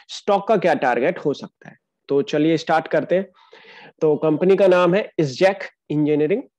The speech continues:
और इसजैक की अगर बात करी जाए तो इसके बिजनेस एरियाज जो है काफी अच्छे खासे जो है सेक्टर्स के लिए जो है कंपनी काम करती है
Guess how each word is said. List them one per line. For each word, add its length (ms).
और 760
इसजैक 480
की 80
अगर 220
बात 260
करी 240
जाए 240
तो 600
इसके 220
बिजनेस 500
एरियाज 540
जो 160
है 80
काफी 720
अच्छे 240
खासे 280
जो 120
है 100
सेक्टर्स 480
के 100
लिए 240
जो 120
है 100
कंपनी 380
काम 240
करती 340
है 140